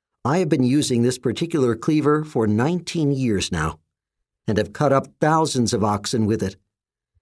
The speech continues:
and yet its edge is still as sharp as when it first came off the whetstone.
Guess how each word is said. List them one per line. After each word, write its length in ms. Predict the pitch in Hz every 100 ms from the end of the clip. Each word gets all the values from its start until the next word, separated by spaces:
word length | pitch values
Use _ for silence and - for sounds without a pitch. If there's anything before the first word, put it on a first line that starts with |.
| -
and 140 | 110
yet 340 | 117 147 104 - _ _ -
its 220 | 98 123
edge 340 | 120 127 123
is 160 | 98 -
still 300 | - 143 147
as 100 | 127
sharp 540 | - 170 110 101 - _ 104
as 160 | 87
when 120 | 113
it 120 | 101 92
first 340 | 151 151 -
came 240 | - 151
off 240 | 135 147 -
the 80 | 156
whetstone. 560 | 98 - - 80 78